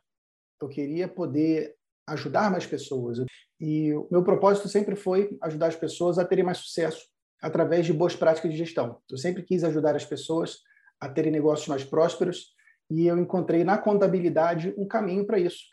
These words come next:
E a melhor maneira de você fazer isso é através de conhecimento online, né? E eu tô nessa jornada já há alguns anos, é, primeiro com a minha empresa de contabilidade, atendendo centenas de empresas, é, no Espírito Santo e depois em todo o Brasil.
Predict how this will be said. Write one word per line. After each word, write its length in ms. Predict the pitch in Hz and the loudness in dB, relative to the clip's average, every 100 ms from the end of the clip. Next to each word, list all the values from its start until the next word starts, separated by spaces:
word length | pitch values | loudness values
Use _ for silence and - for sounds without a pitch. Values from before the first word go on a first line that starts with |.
| _ 160 | _ 0
E 100 | 180 | 2
a 40 | |
melhor 260 | 175 196 240 | 4 6 6
maneira 320 | 214 175 156 | 6 4 2
de 80 | 143 | -2
você 240 | 143 - | -6 -8
fazer 300 | 147 139 143 | -6 -2 -2
isso 320 | 160 185 - | -2 -4 0
é 60 | 196 | 2
através 840 | 196 226 208 156 160 190 - - _ _ _ | 2 0 0 2 0 -2 -6 -16 _ _ _
de 360 | - 175 220 - - _ _ - | -6 -2 -2 -4 -12 _ _ 0
conhecimento 580 | 226 220 220 190 185 233 | 2 2 0 -2 2 4
online, 300 | 180 180 135 | 4 4 2
né? 180 | 131 131 _ 156 | -4 -8 _ -2
E 60 | |
eu 100 | 160 | 2
tô 100 | 180 | 4
nessa 220 | 190 190 | 2 4
jornada 640 | 190 202 196 175 175 190 151 | 4 4 4 2 2 2 2
já 120 | 147 | 2
há 40 | |
alguns 320 | 151 151 180 151 | 0 0 -2 -2
anos, 400 | 170 190 - _ _ _ _ - | -2 -4 -8 _ _ _ _ -8
é, 200 | 131 131 | -6 -4
primeiro 460 | - 180 175 160 | 2 4 6 4
com 180 | - 156 | 2 0
a 40 | 156 | 4
minha 160 | 226 | 4
empresa 300 | 185 175 156 | 6 4 2
de 80 | 151 | -2
contabilidade, 880 | 160 156 151 143 151 202 202 196 - - | -6 -4 -2 -2 0 2 0 -2 -8 -12
atendendo 420 | 156 156 156 156 | -6 -2 -2 -2
centenas 460 | 156 131 165 165 | -6 -2 -2 -2
de 80 | 139 | -4
empresas, 540 | 131 151 160 151 - - _ _ _ - | -2 0 0 0 -6 -16 _ _ _ -8
é, 340 | 120 117 117 | -4 -4 -6
no 120 | 151 147 | -8 -6
Espírito 300 | - 131 - | -6 -8 -4
Santo 240 | 160 156 | -4 -2
e 20 | |
depois 300 | 131 139 143 | -2 -2 -2
em 80 | 135 | -2
todo 140 | 139 | -2
o 40 | 131 | -2
Brasil. 480 | 131 127 156 190 | -2 -2 -2 -4